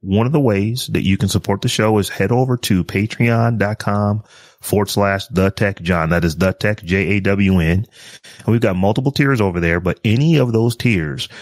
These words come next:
will get you access to the live stream, and you can come and hang out with us while we actually record The Tech John live.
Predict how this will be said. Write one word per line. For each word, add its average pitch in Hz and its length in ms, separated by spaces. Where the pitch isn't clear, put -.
will 95 80
get 95 200
you 101 100
access 95 480
to 113 220
the 117 100
live 127 340
stream, 78 380
and 85 120
you 98 80
can 98 140
come 104 260
and 90 80
hang 98 260
out 101 200
with 98 240
us 98 180
while 90 240
we 92 140
actually 90 280
record 90 380
The 85 80
Tech 85 220
John 78 280
live. 80 500